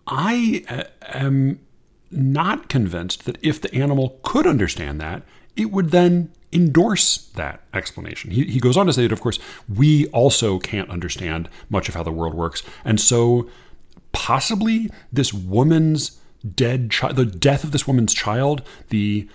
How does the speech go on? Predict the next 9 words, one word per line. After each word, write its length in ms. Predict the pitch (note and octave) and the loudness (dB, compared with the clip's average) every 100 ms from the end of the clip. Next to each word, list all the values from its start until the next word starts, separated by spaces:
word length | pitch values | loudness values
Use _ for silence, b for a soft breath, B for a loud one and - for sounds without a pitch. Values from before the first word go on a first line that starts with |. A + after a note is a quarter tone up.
| b | b
the 80 | G#2 | -12
physical, 880 | - B2 A#2 - B2+ A#2+ B2 A#2 b b b _ - | -4 -2 0 0 0 2 0 -2 b b b _ -12
uh, 420 | G2+ G2+ F#2+ G2 - - | -8 -6 -6 -6 -10 -8
developmental 920 | A#2 G2+ G#2 A#2 A#2 A#2 A#2 A2+ A2+ | -4 0 0 0 0 0 2 0 -2
disabilities 720 | - A#2 A#2+ G#2 G2+ B2 C3+ | 0 2 2 0 0 2 2
of 80 | G#2+ | 0
her 200 | F#2 G2 | -4 -4
other 240 | G2+ B2+ C#3 | -2 -2 -2
child, 400 | - D3+ D#3 | -4 -4 -4